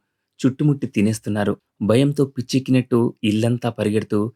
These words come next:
తన బంధువులందరూ ఒక్కొక్కరిగా ఇన్ఫెక్టెడ్లుగా మారడాన్ని చూస్తాడు. కానీ లక్ బాగుండి ఎలాగో అలా ఇంటి నుంచి బయటపడతాడు.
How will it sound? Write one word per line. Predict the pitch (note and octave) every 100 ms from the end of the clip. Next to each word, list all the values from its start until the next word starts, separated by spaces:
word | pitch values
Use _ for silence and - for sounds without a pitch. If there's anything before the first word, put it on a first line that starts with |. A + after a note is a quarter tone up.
| _ _ -
తన | G#2+
బంధువులందరూ | F#2+ F#2 F#2 G2+ A2+ A2 G#2+ G#2
ఒక్కొక్కరిగా | F2+ F2+ A2+ - A#2+ A2+ -
ఇన్ఫెక్టెడ్లుగా | G#2+ A2 C#3 - B2+ B2 A#2+
మారడాన్ని | A2+ G2 A2+ A2 G#2 F#2+
చూస్తాడు. | - G#2 G2 - _ _ -
కానీ | G2 G2+ G#2+ B2 - _ -
లక్ | F2+ F#2+ -
బాగుండి | G#2 G#2 G#2 G#2 G#2 G#2 -
ఎలాగో | G2+ G2+ B2 B2
అలా | A#2+
ఇంటి | A#2+ F#2+ G2+
నుంచి | A2+ G#2+
బయటపడతాడు. | F#2 F2+ - G2 F#2 F#2+